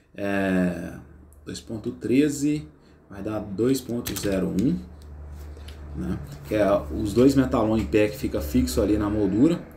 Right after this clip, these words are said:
no nosso portão aqui, ó. É um, é um metalon aqui, outro aqui, depois vem os do portão social.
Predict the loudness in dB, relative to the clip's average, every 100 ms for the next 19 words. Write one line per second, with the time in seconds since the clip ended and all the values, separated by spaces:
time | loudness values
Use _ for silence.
0 | -18 -6 0 4 6 4 2 -2 -12 -18
1 | -18 -18 -18 -10 -6 -6 -6 -8 -8 -4
2 | -4 0 2 2 0 -16 -20 -20 -20 -20
3 | -6 -2 -2 -6 -6 -6 -6 -6 -2 0
4 | 2 2 2 0 -4 -2 0 0 -2 -6
5 | 4 4 4 -2 -2 -2 0 0 0 0
6 | 2 2 0 -2 -4 -6 -6 -6 -4 -6
7 | -8